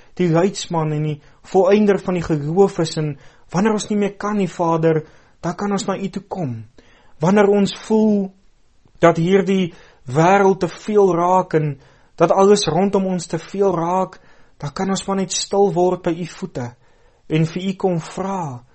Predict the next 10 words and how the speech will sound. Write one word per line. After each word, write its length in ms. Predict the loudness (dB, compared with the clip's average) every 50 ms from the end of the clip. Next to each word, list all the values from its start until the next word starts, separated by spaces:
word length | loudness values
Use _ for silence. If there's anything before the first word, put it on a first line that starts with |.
| _ _ _ _ _ _ _
om 200 | -2 0 0 0
ons 240 | 0 -2 -4 -6 -6
krag 360 | -6 -4 -4 -4 -6 -8 -10
te 100 | -10 -12
gee, 380 | -12 -12 -12 -12 -12 -12 -12 -14 _ -20 -20 -20 _ _ _ _ _ _ _ -4 0
om 180 | 2 2 4
ons 140 | 2 2 0
genade 600 | 0 -2 0 0 0 0 0 0 -2 -2 -4 -4
te 120 | -4 -8
gee, 360 | -10 -8 -10 -10 -10 -10 -12